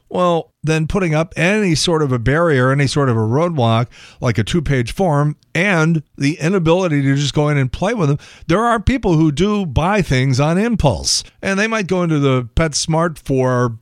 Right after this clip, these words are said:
a bag of dog food. But then they start playing with the kittens, and all of a sudden they're like, "You know what? Sparky would love to have a little companion. Why don't we get this kitten taken home?" So there is such a thing as impulse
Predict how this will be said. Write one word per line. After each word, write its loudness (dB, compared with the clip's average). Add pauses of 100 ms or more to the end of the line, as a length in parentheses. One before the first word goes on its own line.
(120)
a -6
bag 0
of -4
dog 2
food. -6 (140)
But -4
then -2
they -2
start -4
playing -2
with -4
the -12
kittens, -2
and 0
all 0
of -2
a -2
sudden 0
they're 0
like, 0
"You 0
know -2
what? 0
Sparky 0
would 0
love 0
to 2
have 2
a -2
little 0
companion. -2
Why 0
don't -2
we 0
get -2
this -4
kitten -4
taken 0
home?" 0 (260)
So 0
there 2
is 0
such -2
a -4
thing 2
as 2
impulse 0